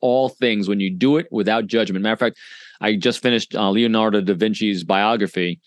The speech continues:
And here is a guy that I all of a sudden noticed was beloved by all history. Everyone knows the name Leonardo da Vinci. Most people don't know,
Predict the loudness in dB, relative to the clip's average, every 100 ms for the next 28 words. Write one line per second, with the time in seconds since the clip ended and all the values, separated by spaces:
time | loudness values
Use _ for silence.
0 | -20 -20 -20 -8 -2 0 2 2 0 0
1 | 0 2 0 0 -2 -2 0 0 0 -2
2 | 0 0 0 0 -2 -4 -4 -2 0 0
3 | 2 2 0 0 0 2 2 0 -2 -2
4 | -4 -4 _ 0 0 0 -2 0 0 0
5 | 0 0 0 0 0 -2 -2 -6 -10 _
6 | _ _ _ _ _ _ -2 0 2 0
7 | 0 2 2 2 0 0 -2